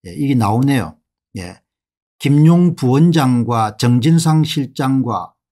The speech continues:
김만배가 의형제를 맺은 이유에 대해서 남욱 변호사는 이렇게 법정에서 증언했다. "제가 기득권을 가진 혼용 방식으로 대장동 사업을 하고 싶기 때문이고,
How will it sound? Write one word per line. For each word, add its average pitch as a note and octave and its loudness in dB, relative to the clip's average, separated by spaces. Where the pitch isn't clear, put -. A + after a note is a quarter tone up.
김만배가 B2 2
의형제를 C3+ 2
맺은 G#2 -6
이유에 G2+ -8
대해서 G2 -16
남욱 C3 0
변호사는 G#2+ -4
이렇게 D#3 -4
법정에서 A#2+ -6
증언했다. F2+ -12
"제가 C3 0
기득권을 F#3 -2
가진 B2 -2
혼용 D3 0
방식으로 C#3 -4
대장동 C3+ -2
사업을 G#2+ -6
하고 G#2+ -8
싶기 - -16
때문이고, F2+ -20